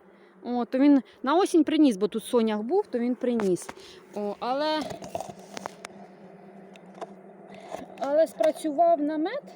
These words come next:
от той саме краще, е, весняний. Ну, а уже, так,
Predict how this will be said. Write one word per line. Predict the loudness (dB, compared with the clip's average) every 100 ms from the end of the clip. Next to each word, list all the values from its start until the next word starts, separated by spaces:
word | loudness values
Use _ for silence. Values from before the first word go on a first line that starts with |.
| -20 -20 -20 -20 -14
от | -12 -8
той | -6 -6
саме | -8 -10 -12 -10
краще, | -8 -8 -8
е, | -10 -8 -10 -10
весняний. | -10 -10 -10 -8 -8 -10 -16 -20 -20 -20 -20 -20 -6
Ну, | -2 -2 -2 -10
а | -6 -4 -2 -4 -6 -8 -20 -20 -20 -20 -20 -20 -20 -20 -20 -20 -20 -20 -18 -10
уже, | -8 -4 -2 0 -2 -4 -12 -20 -20 -20 -20 -20 -20 -20 -20 -20
так, | -20